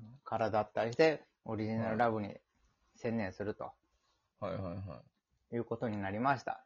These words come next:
Speaker 1: で、
Speaker 2: はい。
Speaker 1: デ-、デビュー時は五人だったんですよ。
Speaker 2: はいはい。
Speaker 1: で、それから一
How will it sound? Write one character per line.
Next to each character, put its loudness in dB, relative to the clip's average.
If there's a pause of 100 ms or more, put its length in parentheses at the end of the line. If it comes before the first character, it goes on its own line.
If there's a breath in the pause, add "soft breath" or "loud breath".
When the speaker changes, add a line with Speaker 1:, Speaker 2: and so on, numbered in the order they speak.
Speaker 1:
で、 6
Speaker 2:
は -6
い。 2
Speaker 1:
デ-、 8
デ 8
ビ 12
ュ 12
ー -8
時 4
は 12
五 2
人 4
だ 10
っ -6
た 0
ん -2
で -6
す -12
よ。 -8 (500)
Speaker 2:
は 0
い -2
は -8
い。 -8
Speaker 1:
で、 6
そ 6
れ 8
か 10
ら 10
一 -8